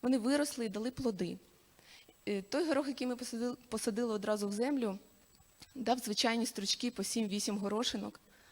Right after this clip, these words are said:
А от той, який довго-довго пробивався на початку, там стручки були маленькі, всього по три горошинки.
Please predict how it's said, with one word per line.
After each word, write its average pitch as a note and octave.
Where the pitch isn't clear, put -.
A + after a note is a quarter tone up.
А F#3+
от G3+
той, A#3
який A3
довго-довго G#3+
пробивався G#3
на G#3
початку, D#4
там B3
стручки -
були F3
маленькі, F#3
всього G#3
по G3+
три G#3
горошинки. F#3+